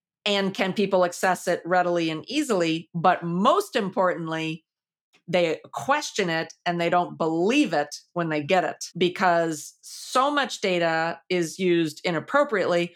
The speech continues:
Or I've seen this a million times too. "We need more data. We need all this data. We need to, we need all this data."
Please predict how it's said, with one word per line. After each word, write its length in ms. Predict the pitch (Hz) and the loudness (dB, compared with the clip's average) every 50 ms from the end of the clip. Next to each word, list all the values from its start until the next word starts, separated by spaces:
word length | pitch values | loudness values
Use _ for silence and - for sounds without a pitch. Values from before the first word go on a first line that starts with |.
| _ _ _ _ - - | _ _ _ _ -2 2
Or 720 | 349 370 359 302 240 196 180 170 170 190 240 269 262 _ _ _ _ _ _ _ _ _ _ - | 4 4 6 6 6 4 4 4 2 2 0 -2 -6 _ _ _ _ _ _ _ _ _ _ -2
I've 200 | - 170 196 185 | 0 0 0 0
seen 180 | - - 226 214 | -2 -6 -4 0
this 220 | 233 277 269 - | 0 0 -2 -2
a 20 | 226 | -4
million 240 | 202 185 180 170 160 | -4 -2 -4 -4 -4
times 240 | 170 180 165 160 | -4 -4 -6 -4
too. 140 | - 190 165 | -4 -2 -2
"We 200 | 151 165 220 233 | -2 0 0 2
need 180 | 233 233 220 196 | 2 2 0 2
more 180 | 202 202 196 | 2 0 0
data. 260 | 185 180 170 151 147 143 | 2 2 2 2 2 0
We 120 | 156 156 | -2 -2
need 160 | 160 165 165 | -2 0 2
all 180 | 175 180 185 175 | 2 2 2 2
this 180 | 170 170 - | 0 -4 -4
data. 260 | - - 160 151 147 143 | -4 -2 -2 0 0 -2
We 120 | 139 147 | -4 -4
need 160 | 151 156 151 | -4 -4 -4
to, 240 | 156 156 147 - - | -4 -6 -4 -4 -2
we 120 | 175 180 | 0 0
need 140 | 180 175 170 | 0 2 2
all 100 | 170 165 | 0 0
this 140 | 165 160 156 | 0 -2 -2
data." 340 | - 170 160 147 147 143 | -2 -2 0 2 0 0